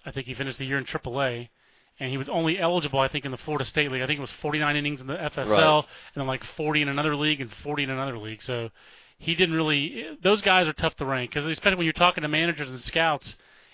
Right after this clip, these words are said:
Speaker 1: especially in the league they start in, not a lot of guys are doing pro coverage in April and May.
Speaker 2: Right.
Speaker 1: If
Speaker 2: That's
Speaker 1: they are, Florida State League is one of the leagues where they're gonna do it, 'cause you
Speaker 2: Right.
Speaker 1: might break camp from spring training
Speaker 2: Right.
Speaker 1: and stay in Florida.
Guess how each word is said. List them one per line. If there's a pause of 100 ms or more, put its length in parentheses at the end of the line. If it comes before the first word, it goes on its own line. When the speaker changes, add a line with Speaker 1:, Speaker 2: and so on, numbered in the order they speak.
Speaker 1:
especially
in
the
league
they
start
in, (540)
not
a
lot
of
guys
are
doing
pro
coverage
in
April
and
May.
Speaker 2:
Right.
Speaker 1:
If
Speaker 2:
That's
Speaker 1:
they
are, (220)
Florida
State
League
is
one
of
the
leagues
where
they're
gonna (100)
do
it,
'cause
you
Speaker 2:
Right.
Speaker 1:
might
break
camp
from
spring
training
Speaker 2:
Right.
Speaker 1:
and
stay
in
Florida.